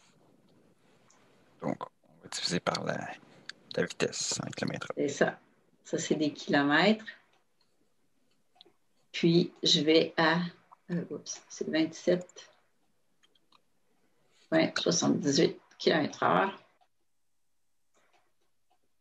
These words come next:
Speaker 2: Pas pire avec la souris, hein ? <laughs> Donc, je vais diviser.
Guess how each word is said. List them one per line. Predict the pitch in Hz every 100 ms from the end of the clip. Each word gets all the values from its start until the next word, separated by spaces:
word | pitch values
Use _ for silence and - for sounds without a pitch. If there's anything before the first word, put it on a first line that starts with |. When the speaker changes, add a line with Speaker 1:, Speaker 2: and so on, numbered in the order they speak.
| _
Speaker 2:
Pas | -
pire | - 262 285
avec | 254
la | 208
souris, | - 233 294 311
hein ? | 339 214 - - - 233 - _ _ _ _ _ _ _ _ _ _ _ _
<laughs> | 220 - - - - _ _ _ _ _ -
Donc, | 165 165 - -
je | 165
vais | 165 156
diviser. | 151 - 151 151 165 226 -